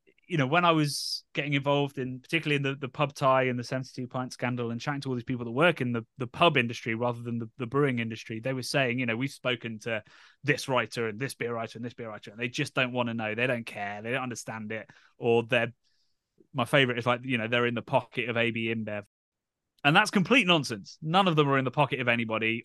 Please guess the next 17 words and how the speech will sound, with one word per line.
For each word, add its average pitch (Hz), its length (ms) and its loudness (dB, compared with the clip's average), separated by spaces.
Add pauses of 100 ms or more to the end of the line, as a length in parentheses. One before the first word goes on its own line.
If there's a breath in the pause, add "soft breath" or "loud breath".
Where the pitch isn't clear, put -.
All 190 200 8
of 151 100 0
them 120 180 -2
care. 110 400 -6
All 190 200 4
of 151 60 0
them 135 140 -2
wanna 139 180 2
make 117 160 -2
a 120 60 -6
difference. 113 340 -12
But 135 160 -6
the, 127 80 -8
the 127 160 -8
simple 160 340 -2
fact 147 300 -2
is, 117 300 -2